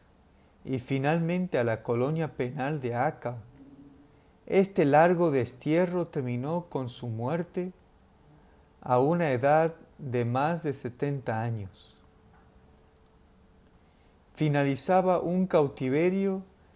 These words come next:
que por su extensión, su duración y la diversidad y gravedad de sus aflicciones no tiene igual en la historia espiritual del mundo.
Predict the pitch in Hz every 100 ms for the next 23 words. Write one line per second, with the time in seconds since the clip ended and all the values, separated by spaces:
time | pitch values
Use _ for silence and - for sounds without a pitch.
0 | _ _ _ - 143 - 135 123 131 123
1 | - 131 120 - - 160 170 165 165 -
2 | 127 123 113 - - 139 143 147 143 -
3 | - - - - - - 147 131 120 120
4 | 117 113 - 120 135 165 160 131 120 113
5 | 113 110 135 160 156 120 - 117 123 117
6 | 120 - - 139 139 127 123 - - _
7 | _ - _ - 139 160 180 196 196 185
8 | 147 156 175 196 190 - - 151 139 120
9 | 113 - 143 165 156 143 - 117 104 -
10 | 120 123 131 131 131 117 107 104 98 98